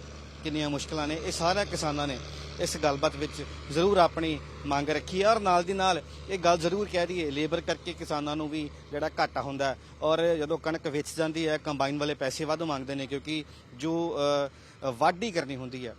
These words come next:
ਉਹ ਬਹੁਤ ਨੀਵੇਂ ਕਰਕੇ ਮਸ਼ੀਨ ਨੂੰ ਵੱਢਣਾ ਹੁੰਦਾ ਹੈ, ਜਿਸ ਕਰਕੇ, ਅ, ਜਿਹੜਾ ਮਸ਼ੀਨ ਦਾ ਰਿਪੇਅਰ ਦਾ ਵੀ ਖਰਚਾ ਨਾਲ ਦੀ ਨਾਲ ਆਉਂਦਾ ਹੈ, ਲੱਖਾਂ ਦਾ ਖਰਚਾ ਜਿਹੜਾ ਮਸ਼ੀਨ ਲੈ ਜਾਂਦੀ ਹੈ। ਔਰ ਕਿਸਾਨ ਤੜਕੂ ਲਾ ਕੇ ਮਨ ਨੂੰ ਇਹ ਵੇਖਦਾ ਹੈ ਕਿ ਮੇਰੀ ਫਸਲ ਦਾ ਝਾੜ ਵੱਧ ਨਿਕਲੇ ਤਾਂ ਜੋ ਮੈਂ ਖਰਚੇ ਪੂਰੇ ਕਰ ਸਕਾਂ।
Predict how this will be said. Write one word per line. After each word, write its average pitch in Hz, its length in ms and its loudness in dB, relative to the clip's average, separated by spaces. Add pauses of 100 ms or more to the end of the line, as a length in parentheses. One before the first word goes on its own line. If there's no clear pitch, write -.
(120)
ਉਹ 139 80 -8
ਬਹੁਤ 151 280 -4 (260)
ਨੀਵੇਂ 131 400 -4
ਕਰਕੇ 131 280 -6
ਮਸ਼ੀਨ 123 300 -10
ਨੂੰ 123 120 -10
ਵੱਢਣਾ 123 240 -8
ਹੁੰਦਾ 120 200 -8
ਹੈ, 135 40 -6
ਜਿਸ 127 180 -12
ਕਰਕੇ, 139 400 -10
ਅ, - 760 -6
ਜਿਹੜਾ 127 160 -6
ਮਸ਼ੀਨ 135 520 -4
ਦਾ 135 120 -2
ਰਿਪੇਅਰ 139 300 -4
ਦਾ 151 120 -2
ਵੀ 147 100 -4
ਖਰਚਾ 135 280 -8
ਨਾਲ 123 220 -8
ਦੀ 123 60 -10
ਨਾਲ 120 200 -6
ਆਉਂਦਾ 113 220 -8
ਹੈ, 117 80 -10
ਲੱਖਾਂ 123 320 -10
ਦਾ 127 100 -8
ਖਰਚਾ 123 280 -10
ਜਿਹੜਾ 120 160 -8
ਮਸ਼ੀਨ 123 380 -10
ਲੈ 117 140 -6
ਜਾਂਦੀ 117 340 -10
ਹੈ। 107 100 -10 (340)
ਔਰ 135 180 -2
ਕਿਸਾਨ 139 680 -4 (560)
ਤੜਕੂ 143 320 -4
ਲਾ 135 200 2
ਕੇ 135 140 -8
ਮਨ 123 200 -4
ਨੂੰ 120 180 -10 (120)
ਇਹ 135 120 -4
ਵੇਖਦਾ 127 320 -2
ਹੈ 135 60 0
ਕਿ 135 180 -10
ਮੇਰੀ 131 220 -6
ਫਸਲ 123 300 -8
ਦਾ 127 100 -4
ਝਾੜ 123 240 -4
ਵੱਧ 117 200 -6
ਨਿਕਲੇ 120 300 -8
ਤਾਂ 113 200 -4
ਜੋ 120 80 -10
ਮੈਂ 120 120 -10
ਖਰਚੇ 165 360 -6
ਪੂਰੇ 117 220 -10
ਕਰ 104 120 -12
ਸਕਾਂ। - 300 -16